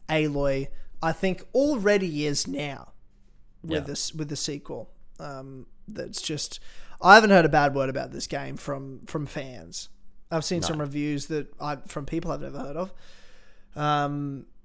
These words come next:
Speaker 1: you know, but most of the reviews were really, really good. It, it was,
Speaker 2: Mm-hmm.
Speaker 1: it got, it got great critic scores, and it sounds like fans absolutely adore it. It's not just you and it's not just me, but it was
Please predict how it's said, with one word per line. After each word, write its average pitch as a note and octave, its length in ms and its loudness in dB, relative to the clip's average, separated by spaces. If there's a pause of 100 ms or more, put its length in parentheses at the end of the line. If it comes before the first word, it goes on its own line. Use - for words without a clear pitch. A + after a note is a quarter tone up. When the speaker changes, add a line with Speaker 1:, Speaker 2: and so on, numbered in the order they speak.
Speaker 1:
you D#3+ 140 -2
know, D3+ 140 0
but D3+ 180 -2
most F#3 300 2
of F3 40 0
the D#3+ 60 2
reviews C#3+ 300 -2
were D3 80 -2
really, D3+ 240 0
really C#3+ 240 -2
good. A3 300 2 (500)
It, D#3+ 240 -8
it D#3+ 100 -4
was, D3+ 140 -6
Speaker 2:
Mm-hmm. G#2 120 -6
Speaker 1:
it F#2 120 -8
got, C#3 240 -8
it D3+ 120 -14
got D3 240 -8
great D#3+ 420 -2
critic - 320 -10
scores, C3+ 480 -12 (400)
and D3+ 160 -8
it C#3 60 -6
sounds E3 240 -2
like D3+ 100 -4
fans D3+ 340 -6
absolutely C#3 440 -8
adore C#3 440 -6
it. C#3 60 -6
It's - 160 -6
not C3+ 140 -10
just - 280 -8
you C#3 120 -6
and C#3 80 -10
it's - 120 -10
not D3 100 -10
just C#3 220 -12
me, D3 200 -10
but C3+ 160 -8
it C3 100 -8
was C#3+ 220 -8